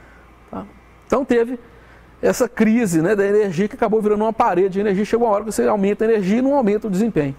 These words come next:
Aí você começa a questionar se vale a pena pagar mais pra cmi, né, pagar mais conta de luz, pra não ter os gigaflops que você desejava ter. A outra parede que socou na cabeça de todo mundo foi o problema da memória.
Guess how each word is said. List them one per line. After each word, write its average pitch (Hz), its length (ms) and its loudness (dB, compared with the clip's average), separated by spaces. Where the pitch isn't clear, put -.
Aí 175 120 -4
você 247 100 -10
começa 208 300 -2
a - 20 -4
questionar 214 380 -2
se 214 100 -6
vale 208 160 2
a - 20 -6
pena 190 200 -4
pagar 190 180 -2
mais 170 220 -4
pra 175 100 -6
cmi, 202 420 -2
né, 220 240 -4
pagar 165 220 -2
mais 165 180 -4
conta 196 220 -8
de 208 100 -4
luz, 214 300 -4
pra 220 140 0
não 247 100 0
ter 190 320 0
os 175 120 0
gigaflops 185 560 0
que 185 80 -6
você 185 120 -4
desejava 185 560 0
ter. - 220 -12
A - 80 2
outra 330 220 0
parede 240 340 2
que - 80 -14
socou 233 360 2
na 220 100 -6
cabeça 202 400 0
de 185 80 -6
todo 277 200 2
mundo 277 140 2
foi 294 160 0
o 311 40 -2
problema 262 360 0
da 254 80 2
memória. 240 460 0